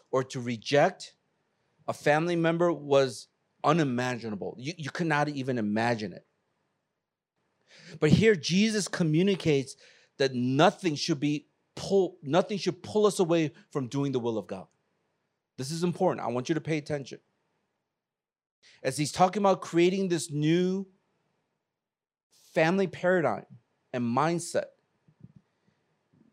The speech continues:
he talks about the access that we have to be a part of this family is through Jesus Christ, through him. But now there's a sense of affinity. What brings us together?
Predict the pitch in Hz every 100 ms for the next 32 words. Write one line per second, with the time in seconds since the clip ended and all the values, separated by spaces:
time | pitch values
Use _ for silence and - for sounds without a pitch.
0 | _ 147 - 180 180 185 170 151 139 143
1 | 180 185 214 175 180 170 147 160 156 -
2 | 139 151 147 - 185 190 175 156 - 143
3 | 139 139 127 - 131 127 127 156 156 127
4 | 104 - - - _ _ _ _ - 151
5 | 156 139 120 160 _ _ _ _ _ _
6 | _ _ _ _ _ _ _ _ _ _
7 | _ - 139 151 175 220 190 180 170 170
8 | - 208 196 151 139 - - 202 185 147
9 | 117 151 175 - 175 233 208 180 - -
10 | 120 110 90